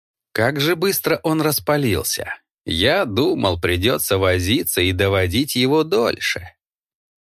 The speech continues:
"Если ты не хочешь говорить, то я выбью из тебя нужные данные".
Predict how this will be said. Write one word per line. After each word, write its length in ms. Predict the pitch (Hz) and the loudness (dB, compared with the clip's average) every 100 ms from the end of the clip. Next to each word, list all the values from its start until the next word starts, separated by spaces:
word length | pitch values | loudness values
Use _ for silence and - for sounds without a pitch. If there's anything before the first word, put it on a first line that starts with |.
| _ | _
"Если 480 | 95 107 127 117 131 | -2 2 2 0 0
ты 140 | 135 | 2
не 140 | 139 139 | 2 2
хочешь 400 | - 147 143 120 | 2 2 2 2
говорить, 600 | 120 135 175 214 143 - - - - | 2 2 0 0 -4 -8 -14 -12 0
то 160 | 127 | 2
я 300 | 135 131 160 | 4 4 4
выбью 640 | 135 110 156 190 123 101 113 | 2 0 2 2 2 0 0
из 300 | - 117 - | 0 -2 0
тебя 360 | - 117 151 139 | 0 2 4 4
нужные 560 | 143 131 104 120 120 | 4 2 2 2 2
данные". 760 | 107 117 117 98 90 78 62 | 2 2 2 2 0 -2 -4